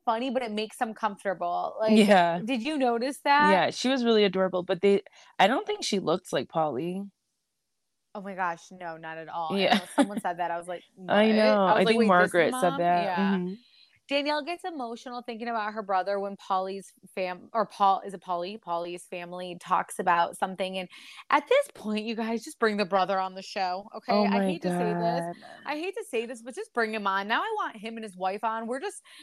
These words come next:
Speaker 1: we're talking about him so much, and I feel like I would get annoyed to be discussed so frequ-,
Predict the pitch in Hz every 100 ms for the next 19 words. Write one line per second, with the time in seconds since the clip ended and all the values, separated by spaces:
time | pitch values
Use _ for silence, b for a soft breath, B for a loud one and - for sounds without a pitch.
0 | 277 - 269 427 453 508 466 392 - 311
1 | 285 254 214 269 294 262 277 277 339 359
2 | 349 240 247 262 202 220 247 233 226 226
3 | - 196 214 - 233 - 220 214